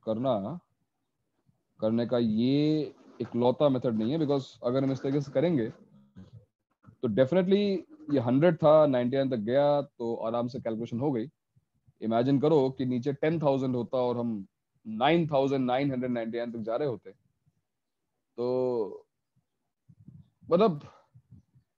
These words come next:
number of terms जैसे हम increase करेंगे, calculation बढ़ती जाएगी। तो यहाँ पे एक identity है जो तुम्हारे syllabus में तो नहीं है, इसको Hermit's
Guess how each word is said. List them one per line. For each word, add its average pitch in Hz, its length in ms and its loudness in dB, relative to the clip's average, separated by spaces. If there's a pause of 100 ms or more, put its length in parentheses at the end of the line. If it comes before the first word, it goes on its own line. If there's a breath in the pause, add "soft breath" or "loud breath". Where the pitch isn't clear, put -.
(420)
number 165 240 2
of 180 140 2
terms 180 260 6
जैसे 156 220 2
हम 165 80 0
increase 156 320 0
करेंगे, 156 280 -4
calculation 123 440 -4
बढ़ती 110 240 -6
जाएगी। 101 260 -8 (1300)
तो 139 60 0
यहाँ 143 380 2
पे 190 120 0
एक 185 120 -4 (100)
identity 135 540 2
है 180 120 4
जो 165 120 0
तुम्हारे 143 260 0
syllabus 147 520 0
में 170 100 -2
तो 160 80 0
नहीं 143 260 2
है, 101 80 -12 (1300)
इसको 117 300 -2 (4000)
Hermit's 131 800 -4